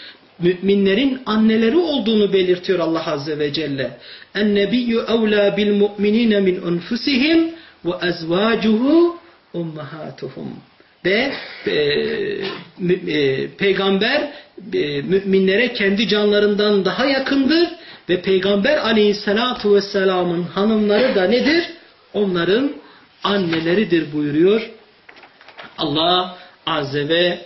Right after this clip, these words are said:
Celle. Yani bu ne demektir? Allah Resulü aleyhissalatu vesselamın vefatından sonra hayatta kanal-, kalan hanımlarıyla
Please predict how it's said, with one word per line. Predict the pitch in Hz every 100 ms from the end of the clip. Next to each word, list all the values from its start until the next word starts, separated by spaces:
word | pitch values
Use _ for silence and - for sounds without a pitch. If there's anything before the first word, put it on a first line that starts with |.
| - - 143
Celle. | 143 139 120 113 - - - 175
Yani | 190 214 190
bu | 226
ne | 254
demektir? | 240 214 196 - 285 302 - - -
Allah | 185 185 254 247
Resulü | 233 240 226 214
aleyhissalatu | 190 208 208 - 214 269 269 247
vesselamın | 226 226 226 220 214 233 285
vefatından | 233 202 214 208 208 220 208 214 247 202
sonra | 185 - 180 151 175 233 262 - -
hayatta | - 196 226 233 302 285
kanal-, | 240 208 185 180 202 214 -
kalan | - 202 208
hanımlarıyla | 175 190 214 220 214 233 285 208 226 311